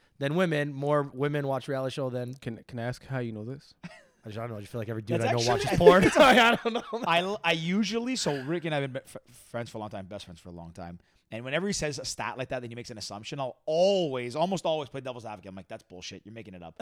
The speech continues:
Speaker 2: Right.
Speaker 3: I actually, for once, I'm like, "I don't even think I have an objection to that."
Speaker 1: Yeah, okay.
Speaker 3: It's a pretty fair assumption.
Speaker 1: Yeah, I would, I would think. Um,
Speaker 3: Anyways.
Speaker 1: I want to ask, favorite reality show?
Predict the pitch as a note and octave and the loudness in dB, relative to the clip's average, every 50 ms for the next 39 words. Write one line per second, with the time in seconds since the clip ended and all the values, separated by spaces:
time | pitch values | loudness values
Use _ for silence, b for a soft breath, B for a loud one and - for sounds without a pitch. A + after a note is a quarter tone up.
0 | E3 D3 D3 C#3+ C3+ A#2+ B2+ C#3+ D3+ D#3+ - D3 D3 A#2+ C3+ B2+ B2+ C3 C3 - | -6 -2 0 0 0 0 0 0 0 0 -2 -4 -6 -6 -6 -6 -6 -6 -8 -8
1 | - A2+ A2+ A2 A2 A2 A#2+ C3 D3 D3+ C#3 C3 A#2 C3 B2+ B2 A#2 A#2+ A2+ A#2 | -8 -8 -8 -6 -4 -4 -4 -4 -4 -6 -8 -10 -12 -12 -12 -10 -10 -10 -10 -12
2 | A2 G#2+ G#2 B2+ C#3+ D3 - A2 G#2+ G#2 G2+ G2 G2 - F#3 G#3 F3 D3 D3+ F3 | -12 -10 -8 -6 -6 -6 -8 -10 -10 -10 -10 -8 -6 -4 -4 -4 -2 -2 0 2
3 | E3 D3 C3+ - - B B B B B B B - E4 E4 - F4+ F4 F4 D#4 | 2 2 0 -4 -10 B B B B B B B -2 -2 0 2 2 2 2 2
4 | - - G3+ G3 F3 - F3+ - C5 - - C#3 F3 C4+ E4+ D#4+ C4 G3 A3 C4 | 0 -2 -4 -4 -2 -2 -2 -2 -2 -2 0 2 2 2 2 0 0 2 4 4
5 | C#4+ B3+ E3 E3 F#3+ C4 A3+ E3+ C3 B2 - - _ - F#3 F#3+ G3 F3 F3 E3 | 4 2 -2 -4 -2 -2 0 0 -2 -6 -12 -6 _ 4 4 4 4 4 0 0
6 | - G3 A3+ B3 A#3 A3+ E3+ D3 - - G3 F#3+ G3 G#3 F#3 F3 D#3+ D#3 D3+ D3 | 2 2 2 4 6 6 6 4 4 4 4 4 4 4 2 2 2 2 2 0
7 | B2+ - C3 G#2+ - | -2 -6 -8 -8 -10